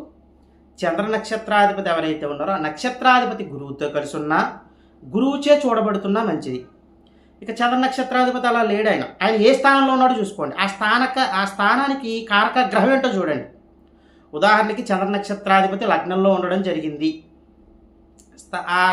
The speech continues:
లగ్నానికి కారక గ్రహం రవి. ఇప్పుడు ఆ రవి గురువుతో కలిసి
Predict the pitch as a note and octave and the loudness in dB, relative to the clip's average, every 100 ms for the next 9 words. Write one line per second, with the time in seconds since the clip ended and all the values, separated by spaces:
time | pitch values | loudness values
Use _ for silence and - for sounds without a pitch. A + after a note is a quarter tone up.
0 | F3 F3 G3+ G#3+ G#3+ G3+ F#3 F3+ F#3 F3 | 2 0 0 0 -2 0 2 2 2 -2
1 | E3+ G3 D3 C#3 D3+ - - _ - - | 0 0 -2 -4 -8 -12 -20 _ -20 -20
2 | - G3 G#3 C4+ C4 D#3+ A3+ C#4+ A3 C3 | -6 -4 0 0 4 6 8 6 4 0
3 | C3 E3+ - - - _ _ _ _ - | -4 -4 -6 -12 -20 _ _ _ _ -20
4 | C3 F3 G3+ A#3 A3+ A3 F#3 D#3+ D#3+ | -8 -2 0 0 0 2 2 0 -2